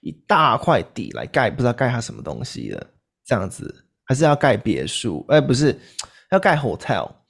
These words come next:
但是我们买这些区域，它有一，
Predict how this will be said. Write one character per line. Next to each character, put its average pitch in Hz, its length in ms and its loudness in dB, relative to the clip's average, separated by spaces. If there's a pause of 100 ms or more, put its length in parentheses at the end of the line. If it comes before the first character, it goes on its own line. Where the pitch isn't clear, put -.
(120)
但 254 120 0
是 294 80 4
我 170 160 4
们 135 240 2
买 139 260 2
这 240 140 -6
些 196 200 -2
区 - 280 -4
域， 165 340 -6 (1200)
它 302 220 -4
有 175 320 2
一， 226 100 -2